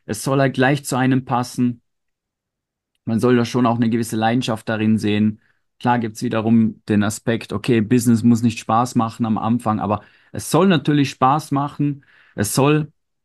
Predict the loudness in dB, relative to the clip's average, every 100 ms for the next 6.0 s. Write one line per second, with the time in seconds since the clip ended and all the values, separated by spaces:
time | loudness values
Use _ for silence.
0 | _ _ _ _ _ _ _ _ 0 2
1 | 2 2 0 0 -2 0 0 2 2 2
2 | 0 -2 -2 2 2 2 -2 -2 -2 0
3 | -2 -2 -10 _ -4 -4 -2 0 2 2
4 | 0 -2 -2 0 0 0 -2 -2 -4 -6
5 | -4 0 0 0 -2 0 2 2 -2